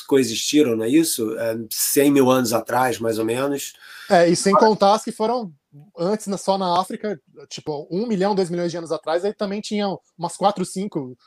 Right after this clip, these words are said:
Speaker 2: só na África, então é, aconteceu algumas vezes ao longo da evolução dos,
Speaker 1: Pois
Speaker 2: dos
Speaker 1: é.
Speaker 2: hominídeos, isso.
Speaker 1: Mas eu acho que assim que uma espécie meio que decolou tecnologicamente em comparação com as outras,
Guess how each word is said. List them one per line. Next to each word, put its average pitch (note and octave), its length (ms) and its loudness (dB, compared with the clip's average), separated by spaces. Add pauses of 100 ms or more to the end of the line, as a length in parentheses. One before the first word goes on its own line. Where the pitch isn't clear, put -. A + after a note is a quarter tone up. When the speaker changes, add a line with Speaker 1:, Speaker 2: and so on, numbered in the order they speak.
(120)
Speaker 2:
só F#3+ 220 2
na E3 340 2
África, - 240 -10
então F3 280 -10
é, E3+ 340 -8 (120)
aconteceu F3+ 360 -2 (180)
algumas F3 420 0
vezes C3+ 360 -6
ao A#2+ 100 -10
longo A#2 260 -16
da - 80 -20 (420)
evolução B2+ 260 -6
dos, B2 100 0
Speaker 1:
Pois C3 120 -2
Speaker 2:
dos B2 100 -2
Speaker 1:
é. - 80 4
Speaker 2:
hominídeos, A#2+ 360 -2
isso. A#2+ 200 -6 (680)
Speaker 1:
Mas B2 200 2
eu C#3+ 80 10
acho D3+ 180 4
que E3+ 80 2
assim G3+ 360 6
que - 180 0
uma F#3 240 10
espécie C#3 1000 6 (100)
meio C3 440 4
que C3+ 100 -8
decolou C#3 640 4
tecnologicamente B2 1120 -4
em A#2+ 40 -8
comparação A#2 580 -2
com A#2 100 -6
as G#2 180 0
outras, B2+ 800 2